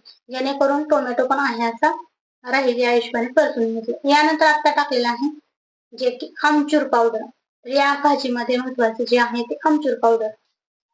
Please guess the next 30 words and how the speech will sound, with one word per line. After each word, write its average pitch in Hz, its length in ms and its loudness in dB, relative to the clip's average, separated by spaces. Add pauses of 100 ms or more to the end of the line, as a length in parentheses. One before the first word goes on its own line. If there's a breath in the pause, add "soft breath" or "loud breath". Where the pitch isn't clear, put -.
(220)
आमचूर 285 400 0
पावडर 277 380 2
नसेल 294 420 2
तर 254 220 2
याऐवजी 247 460 2
तुम्ही 254 240 -4
ना 262 140 -2 (520)
दही 294 280 0
एक, 302 340 2
अ, 269 320 2
तीन 277 400 0
ते 311 80 4
चार 285 320 0
चमचे 277 260 0
जरी 262 200 2
दही 262 260 0
टाकलं 247 340 2
ना 226 80 -2
तरी 247 200 0
चालेल, 240 380 0 (440)
पण 233 160 -6
आता 240 220 0
दही 247 220 0
सगळ्या 247 400 0
शेवटी 277 240 -2
टाका, 262 260 0
भाज्या 226 440 0
वगैरे 233 220 0
टाकल्यानंतर 226 600 0
सगळ्या 226 380 0